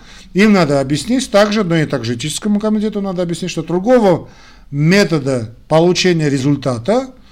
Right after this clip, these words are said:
который потенциально, скажем, вы хотите, хотите создать какой-то препарат или какой-то у вас метод лечения есть заведомо ч-, тяжелого заболевания, э, надо его провести, опробировать, но только, только можно опробировать на человеке. То есть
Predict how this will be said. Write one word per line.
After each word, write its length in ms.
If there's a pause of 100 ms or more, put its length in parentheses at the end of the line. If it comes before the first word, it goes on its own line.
(360)
который 340
потенциально, 800
скажем, 360
вы 80
хотите, 340
хотите 440
создать 300
какой-то 340
препарат 600 (360)
или 140
какой-то 380
у 40
вас 160
метод 260
лечения 460
есть 240 (380)
заведомо 680
ч-, 120
тяжелого 440
заболевания, 800 (400)
э, 260
надо 260
его 180
провести, 480
опробировать, 680
но 80
только, 340
только 360
можно 240
опробировать 520
на 100
человеке. 560
То 80
есть 140